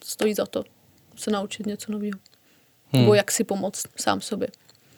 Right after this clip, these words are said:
Speaker 1: I když já jsem to třeba nedokázala, proto-, ale někdo to určitě dokáže. <laughs> A, no. A ještě jsem chtěla říct, že třeba mě vůbec,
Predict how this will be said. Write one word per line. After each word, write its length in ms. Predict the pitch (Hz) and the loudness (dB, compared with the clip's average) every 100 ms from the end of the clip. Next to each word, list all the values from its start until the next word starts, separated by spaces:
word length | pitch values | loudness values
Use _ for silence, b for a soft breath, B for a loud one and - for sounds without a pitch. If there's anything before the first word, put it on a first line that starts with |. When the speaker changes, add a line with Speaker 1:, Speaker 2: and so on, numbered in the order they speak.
| b b b b b b - | b b b b b b 4
Speaker 1:
I 100 | 240 | 6
když 140 | 269 | 10
já 100 | 269 | 8
jsem 140 | 254 233 | 8 4
to 60 | |
třeba 160 | 214 214 | 4 2
nedokázala, 600 | 202 247 294 285 294 285 | 2 4 6 8 8 8
proto-, 520 | 294 - - 220 - | 4 2 2 2 4
ale 180 | 214 220 - - - | 4 2 -2 -16 -10
někdo 280 | - 220 214 | -4 0 0
to 100 | 214 | 0
určitě 240 | 214 - 214 | -4 -4 -4
dokáže. 380 | 202 - 220 214 | -2 -4 -2 0
<laughs> 260 | 226 247 208 - B B B B B _ _ _ _ _ - _ _ - - - - | 4 4 4 0 B B B B B _ _ _ _ _ -20 _ _ -14 -14 -16 -4
A, 60 | 220 233 226 214 220 b b _ - | 0 2 2 0 -4 b b _ 0
no. 260 | 220 208 214 _ _ B B - | 0 0 -6 _ _ B B 2
A 80 | 214 | 4
ještě 220 | 269 294 | 4 4
jsem 160 | 311 | 4
chtěla 320 | 294 - 277 277 | 2 4 4 6
říct, 460 | 240 214 - - - - - | 6 2 -2 -12 -14 -20 -12
že 180 | - 220 | 0 2
třeba 360 | 226 - 226 240 | 2 2 4 6
mě 500 | 240 233 214 180 214 - - _ _ b b b b - _ _ _ - | 8 8 6 4 -4 -12 -20 _ _ b b b b -20 _ _ _ -2
vůbec, 800 | 196 226 240 277 277 - - - | 0 2 8 8 8 2 -4 -4